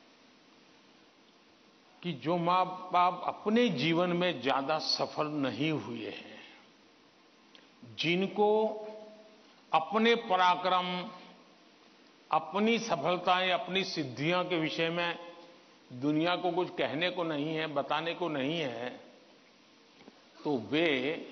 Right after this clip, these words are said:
अपने बच्चों का रिपोर्ट कार्ड ही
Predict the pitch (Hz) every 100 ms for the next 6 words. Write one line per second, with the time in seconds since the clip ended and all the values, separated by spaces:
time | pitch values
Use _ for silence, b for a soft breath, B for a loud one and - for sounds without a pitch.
0 | - - - - - - - - - -
1 | - - - - - - - _ _ _
2 | - 151 - 196 208 160 151 - - 185
3 | 180 190 196 196 135 135 180 180 165 165
4 | 156 156 160 208 170